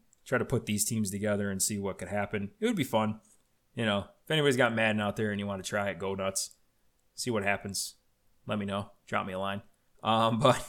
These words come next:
that's kind of what I came up with. Just kind of something fun. Something I was thinking about. Not too much else to do during quarantine, so you get to have a little fun with it. Uh, as I drop my pen.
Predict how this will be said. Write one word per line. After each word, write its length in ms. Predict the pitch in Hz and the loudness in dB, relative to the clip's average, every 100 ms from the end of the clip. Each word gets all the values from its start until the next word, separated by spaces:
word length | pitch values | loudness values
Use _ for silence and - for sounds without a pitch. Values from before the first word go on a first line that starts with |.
| - - _ _ | -14 -20 _ _
that's 200 | 139 139 | 6 8
kind 180 | 156 143 | 10 10
of 60 | |
what 120 | 127 123 | 10 8
I 100 | 120 | 6
came 240 | 127 110 | 4 2
up 160 | 117 120 | 0 0
with. 120 | 123 | 2
Just 200 | 190 - | 4 6
kind 140 | 156 | 6
of 80 | 139 | 6
something 220 | 143 131 | 4 2
fun. 260 | 110 120 117 - - - | 2 2 2 -4 -20 -8
Something 260 | - 143 | -4 2
I 40 | 139 | 2
was 140 | 123 | 4
thinking 240 | 131 120 113 | 2 0 2
about. 360 | 110 113 - - _ - | 2 2 0 -14 _ -2
Not 220 | 131 120 | 0 0
too 100 | 123 | 2
much 240 | 120 110 | 2 4
else 200 | 117 107 | 2 2
to 100 | - | -2
do 280 | 101 110 110 | -4 -2 -2
during 280 | 107 110 104 | -2 -2 -2
quarantine, 640 | 98 110 101 95 101 95 | -4 -4 -4 -4 -8 -6
so 320 | 90 101 98 - _ _ _ _ _ | -4 -4 -4 -8 _ _ _ _ _
you 140 | 123 107 | -8 -6
get 140 | 107 | -4
to 80 | 104 | -2
have 140 | 104 | -2
a 40 | 95 | -2
little 300 | 101 107 98 | -2 -2 -2
fun 320 | - 98 95 | -4 -4 -4
with 140 | 95 | -6
it. 200 | 92 92 - | -6 -8 -4
Uh, 240 | 107 104 98 - - - - _ _ - - _ | -2 6 6 6 -6 -12 -20 _ _ -20 -20 _
as 120 | 104 95 | -12 -6
I 40 | |
drop 200 | 107 104 | -4 -4
my 100 | 92 | -6
pen. 280 | - 104 | -8 -8